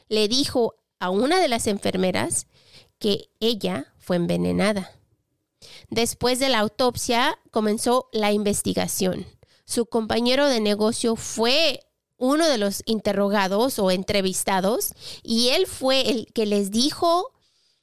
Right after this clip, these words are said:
a los oficiales del paquete extraño que había recibido en la oficina. Los oficiales comenzaron a investigar a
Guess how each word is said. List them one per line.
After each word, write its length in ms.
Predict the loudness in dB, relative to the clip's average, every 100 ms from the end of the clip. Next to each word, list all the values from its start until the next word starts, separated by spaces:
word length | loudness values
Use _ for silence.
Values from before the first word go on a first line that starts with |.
| _ _
a 180 | 0 2
los 460 | 2 2 2 -2 -2
oficiales 1000 | -4 -2 -4 -2 0 2 2 2 0 0
del 180 | -2 -2
paquete 560 | -4 -4 -4 -4 -4 -2
extraño 1120 | -4 -4 -6 -4 0 2 2 2 2 -2 -4
que 100 | -2
había 240 | 0 2
recibido 480 | 0 0 0 0 2
en 80 | 2
la 80 | 0
oficina. 720 | -2 -4 0 0 0 -2 -6 _ _ _ -20 -4
Los 240 | -2 0
oficiales 560 | 0 0 0 0 0 -2
comenzaron 580 | 0 0 0 0 2 2
a 60 |
investigar 500 | 2 0 -2 0 0
a 80 | 0